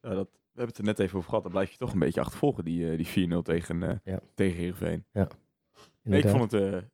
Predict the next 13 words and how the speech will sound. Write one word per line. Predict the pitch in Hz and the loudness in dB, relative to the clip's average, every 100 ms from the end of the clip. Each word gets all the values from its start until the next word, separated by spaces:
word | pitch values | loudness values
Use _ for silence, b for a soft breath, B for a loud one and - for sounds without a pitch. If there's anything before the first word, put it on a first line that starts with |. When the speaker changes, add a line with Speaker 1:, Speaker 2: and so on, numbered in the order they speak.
| _ | _
Speaker 1:
ik | 117 | -2
vond | 123 | 0
het | 110 | 0
een | 104 98 | -2 -2
terechte | 90 82 | -2 -4
overwinning. | 90 85 87 87 _ | -4 -4 -6 -8 _
Speaker 2:
Ja. | - | -10
Speaker 1:
Ik | 85 | -6
vond, | 101 95 | 0 2
eh, | 90 - | 2 2
Emmen | 98 98 | 0 2
heel | 104 117 | 4 2
pover. | 107 104 104 104 | 2 -2 -2 -4